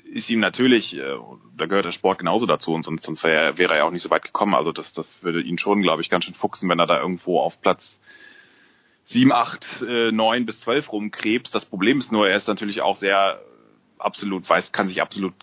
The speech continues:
gut selbst einschätzen. Das hat man ja auch in den vergangenen Jahren gesehen. Er hat immer sehr, sehr akkurat seine Leistung eingeordnet und das auch, äh, absolut immer, konnte das immer sehr gut einschätzen. Gesagt, eigentlich bin ich auch als, selbst als er deutscher Meister geworden ist, im letzten Versuch noch vor zwei, letztes Jahr in Kassel war das,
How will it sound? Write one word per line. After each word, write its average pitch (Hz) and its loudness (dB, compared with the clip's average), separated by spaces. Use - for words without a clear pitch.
gut 113 -2
selbst 92 0
einschätzen. 104 0
Das 85 -4
hat 92 -4
man 85 -2
ja 87 2
auch 90 0
in 92 -4
den 90 -4
vergangenen 87 -2
Jahren 85 2
gesehen. 90 0
Er 85 4
hat 82 -2
immer 90 2
sehr, 87 2
sehr 90 2
akkurat 92 0
seine 90 -2
Leistung 92 0
eingeordnet 98 0
und 85 -12
das 78 -6
auch, 80 -2
äh, - -10
absolut - -4
immer, 85 2
konnte 95 0
das 82 -2
immer 85 2
sehr 85 0
gut 82 -2
einschätzen. 92 -2
Gesagt, 82 2
eigentlich 87 0
bin 95 -6
ich - -4
auch - 0
als, 90 2
selbst 92 0
als 95 2
er 95 -2
deutscher 90 2
Meister 92 2
geworden 87 2
ist, 87 -10
im 85 -6
letzten 87 -6
Versuch 90 -6
noch 98 -2
vor 85 0
zwei, - -2
letztes 127 -4
Jahr 113 2
in 113 -2
Kassel 117 -2
war 117 -2
das, - -8